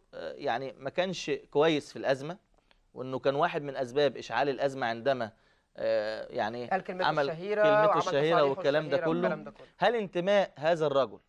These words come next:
Speaker 1: لتيار سياسي بعينه له الأغلبية في مجلس الشعب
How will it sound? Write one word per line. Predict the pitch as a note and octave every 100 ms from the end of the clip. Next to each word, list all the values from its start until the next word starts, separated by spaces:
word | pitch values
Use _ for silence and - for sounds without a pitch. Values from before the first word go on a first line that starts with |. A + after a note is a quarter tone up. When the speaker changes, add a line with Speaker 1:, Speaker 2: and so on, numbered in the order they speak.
| _ _ _ _ _ B2
Speaker 1:
لتيار | B2+ D3 D3+ G3+ G3+
سياسي | - D#3 F#3 E3 D#3
بعينه | B2 D3 F3 C#3 A2 - _ _
له | C#3 D3+
الأغلبية | C#3+ C3 C#3 D#3+ F3
في | C#3+
مجلس | D3 C3+ B2
الشعب | - B2